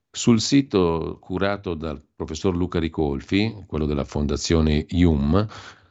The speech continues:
tre articoli. Uno è del sei dicembre, "Infanticidi contro femminicidi", e parte dal discorso fatto in T V da Vittorio Feltri sugli infanticidi.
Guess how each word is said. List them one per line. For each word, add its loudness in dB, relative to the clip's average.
tre 4
articoli. -4
Uno 2
è 2
del -2
sei -4
dicembre, -2
"Infanticidi 0
contro 2
femminicidi", 2
e -2
parte -2
dal -4
discorso -4
fatto -6
in -2
T -2
V -2
da -4
Vittorio 0
Feltri 2
sugli 2
infanticidi. 0